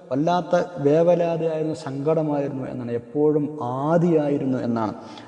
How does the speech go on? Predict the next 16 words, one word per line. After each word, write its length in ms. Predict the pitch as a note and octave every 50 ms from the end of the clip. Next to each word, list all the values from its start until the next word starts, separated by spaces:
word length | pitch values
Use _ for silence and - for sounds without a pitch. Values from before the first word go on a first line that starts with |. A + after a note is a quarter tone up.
| - -
ഇത്രയൊക്കെ 460 | C3+ - - F3+ C#3+ C#3+ - - E3+ -
പറഞ്ഞിട്ടും 420 | C#3+ C#3 C#3+ D3 C#3 - C#3 C3+ C3
ഇവരെന്താണ് 320 | C3 B2+ B2+ B2 B2 B2
അംഗീകരിക്കാത്തത് 920 | A#2+ A#2+ A#2+ B2 C3+ C3 C3 B2+ B2+ B2+ - B2+ B2 B2 B2+ C3 B2 C3 C3
എന്നൊരു 340 | B2+ B2+ C3 C3+ C3+ C#3
ടെൻഷൻ 440 | C3+ - C#3+ C#3+ D#3 D#3 - F#3+ F3+ D#3+
തങ്ങൾക്ക് 280 | D#3 D3+ C#3+ C#3 C3+ C#3+
പല 160 | - C3 B2+
സമയത്തും 420 | A#2+ - B2+ A#2+ A#2+ A#2 A#2+ A#2+ A2
ഉണ്ടായിരുന്നു. 520 | A2 G#2 A2 G#2+ G#2 G2+ G2+ G2+ G#2+ G#2+ F#2+ D2+ - - - - - - - -
അപ്പൊ 160 | - - A#2+
അല്ലാഹു 300 | B2+ C#3+ D#3+ E3 E3+ D3+ -
തആല 140 | E3+ D#3+
അവിടുത്തെ 280 | D3+ C#3+ D3 D#3 - E3
സമാധാനിപ്പിക്കുകയാണ്, 1000 | D#3+ - C#3+ C3 C3+ D3 D3+ D#3 D3 D3 C#3+ - C#3+ B2+ - B2+ A#2+ A2+ A2 G#2+
"നബിയെ, 440 | G#2+ A#2 B2 B2+ B2+ A#2 B2 -